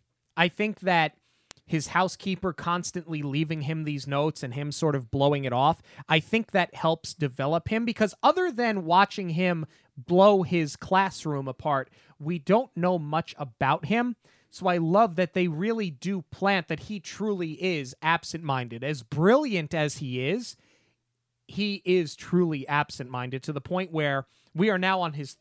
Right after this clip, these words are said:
third attempt at getting married to the same woman because he can't remember his wedding date.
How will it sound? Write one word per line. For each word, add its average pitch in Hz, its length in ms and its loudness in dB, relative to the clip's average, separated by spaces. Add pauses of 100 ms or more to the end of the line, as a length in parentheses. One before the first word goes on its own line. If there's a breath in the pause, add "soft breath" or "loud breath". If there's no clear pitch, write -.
third 185 240 0
attempt 143 480 -8
at 135 100 -14
getting 143 300 -6
married 143 340 -2
to 151 100 -8
the 131 80 -12
same 143 440 -8
woman 131 320 -6
because 127 300 -8
he 131 60 -12
can't 156 380 -8
remember 139 420 -8
his 120 160 -12
wedding 120 320 -8
date. 95 300 -14